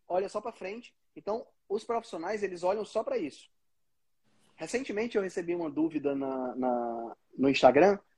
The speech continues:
A, a Esté, que é uma querida, que tá, tá inclusive lá no grupo da Rebelião Saudável, ela fez a seguinte pergunta. Ela disse que tem, ela tá, ela é acadêmica de nutrição, ela tem uma professora que fica criticando low carb, jejum e tudo mais.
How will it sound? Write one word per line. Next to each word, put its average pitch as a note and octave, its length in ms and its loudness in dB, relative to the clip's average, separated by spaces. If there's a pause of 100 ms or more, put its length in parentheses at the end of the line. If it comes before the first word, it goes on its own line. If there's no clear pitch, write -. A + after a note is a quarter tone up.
(220)
A, C3+ 1000 2 (500)
a C3 40 -10
Esté, D#3+ 400 -2
que - 120 -12
é - 20 -6
uma B2 160 -10
querida, C#3 440 -4
que - 100 -16
tá, C#3 180 0
tá F3 180 2
inclusive E3+ 420 0
lá D3 100 2
no C#3 100 -2
grupo C#3 240 -4
da B2+ 80 -2
Rebelião B2+ 320 0
Saudável, C#3+ 520 8 (500)
ela D3 280 8
fez D#3 200 -4
a D#3 60 -8
seguinte D#3 320 -12
pergunta. D#3 400 -4
Ela C#3+ 120 -4
disse D#3 160 -8
que E3 80 -14
tem, E3 180 -2
ela D3+ 120 0
tá, E3+ 120 4 (100)
ela D#3 120 4
é E3+ 40 2
acadêmica D#3+ 420 -2
de D#3 100 -8
nutrição, E3+ 480 -4
ela C#3+ 120 -2
tem D3 100 -6
uma C#3+ 80 -4
professora D3 520 0
que D3+ 280 0 (240)
fica D#3+ 220 0
criticando D3+ 480 0
low C#3+ 140 2
carb, C3+ 440 4
jejum C3 340 -4
e C3+ 60 -8
tudo C#3+ 180 -8
mais. A#2 280 -10